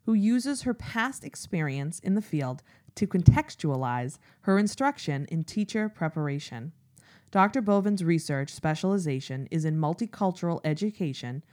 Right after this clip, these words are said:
and anti-racist pedagogy. She is the author of the book, Exploring the Role of the School Principal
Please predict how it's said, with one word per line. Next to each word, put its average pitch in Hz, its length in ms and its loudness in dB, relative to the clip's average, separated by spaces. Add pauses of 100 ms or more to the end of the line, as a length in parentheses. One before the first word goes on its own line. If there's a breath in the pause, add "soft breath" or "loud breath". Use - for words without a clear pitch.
(220 soft breath)
and 151 180 -4
anti-racist 151 920 -2
pedagogy. 143 640 -4 (640 loud breath)
She - 160 -2
is 196 100 4
the 202 160 0
author 226 380 2
of 214 180 -2
the 214 100 -2
book, 165 440 0 (280 soft breath)
Exploring 247 600 0
the 320 80 0
Role 156 460 2
of 156 120 -2
the 160 80 0
School 196 320 0
Principal 165 680 -4